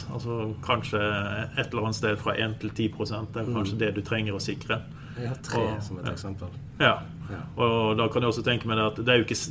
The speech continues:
Speaker 1: det å sikre dem er jo ikke et problem, men det er det hvis du skal endre sikkerheten på dem, er vel et mye større problem.
Speaker 2: Mm.
Speaker 1: Og ikke minst så må du jo vite å ha kontroll, ø, og oversikten over det du faktisk har kryptert, sånn at du vet hva du skal gjøre hvis du må dekryptere eller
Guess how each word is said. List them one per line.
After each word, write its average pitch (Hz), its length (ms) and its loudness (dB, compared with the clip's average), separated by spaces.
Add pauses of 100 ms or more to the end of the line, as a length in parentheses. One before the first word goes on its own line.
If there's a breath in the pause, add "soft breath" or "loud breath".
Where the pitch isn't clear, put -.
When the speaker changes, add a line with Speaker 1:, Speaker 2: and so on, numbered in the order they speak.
Speaker 1:
det 131 140 6
å 110 60 4
sikre - 400 2
dem 101 120 0
er 123 140 4
jo 107 60 4
ikke 117 180 2
et - 80 -10
problem, 107 460 2 (120)
men 113 140 0
det 107 80 2
er 110 160 2
det - 80 -
hvis - 80 -6
du 107 80 -2
skal 107 320 0 (400 loud breath)
endre 131 380 2
sikkerheten 107 560 0
på 110 120 -4
dem, 127 220 0
er 117 160 0
vel 110 160 -2
et 90 140 -4
mye 117 200 2
større 101 300 2
problem. 117 360 2 (280 loud breath)
Speaker 2:
Mm. 117 160 2
Speaker 1:
Og - 80 4
ikke 120 140 0
minst 117 220 0
så 135 60 0
må 123 140 4
du 113 60 6
jo 113 80 4
vite 113 420 0
å 107 100 4
ha 110 140 0
kontroll, 107 600 2
ø, 101 120 0 (240)
og 107 260 2
oversikten 113 680 2
over 101 80 -2
det 107 140 2
du 101 60 0
faktisk 113 340 0
har 107 100 2
kryptert, 107 420 -2
sånn 110 140 -2
at 101 80 -4
du 110 80 2
vet 107 240 2
hva 107 80 2
du 101 60 0
skal 107 160 2
gjøre 101 200 4
hvis 95 140 -6
du 107 80 0
må 113 260 2
dekryptere 104 800 2
eller 98 280 -4